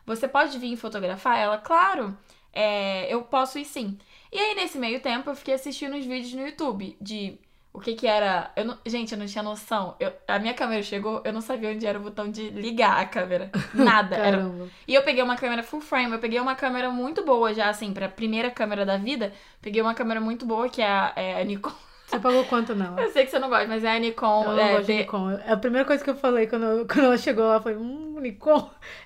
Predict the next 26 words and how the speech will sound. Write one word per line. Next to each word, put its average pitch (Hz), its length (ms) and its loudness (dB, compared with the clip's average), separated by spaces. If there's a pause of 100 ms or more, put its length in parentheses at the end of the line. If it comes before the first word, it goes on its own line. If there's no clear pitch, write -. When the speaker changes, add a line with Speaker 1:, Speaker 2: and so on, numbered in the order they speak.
(120)
Speaker 2:
Era 269 160 0
a 269 40 2
única 311 280 -2
Nikonzeira, 277 560 -2
não 233 80 2
Speaker 1:
A 240 80 4
Speaker 2:
rolou. 240 160 2
Speaker 1:
única 254 220 -2
Nikonzeira. 247 720 0
E 226 60 4
eu 240 100 8
Speaker 2:
É. - 20 -2
Speaker 1:
gosto 254 200 6
da 269 60 -4
Nikon, 277 220 2
mas 208 180 -2
enfim, 247 320 -2
eu 208 100 4
peguei 240 300 4
uma 262 160 4
Nikon, 240 600 0
a 208 280 4
D 214 320 -2
seiscentos 220 460 -6
e 214 60 -12
dez, 202 480 -2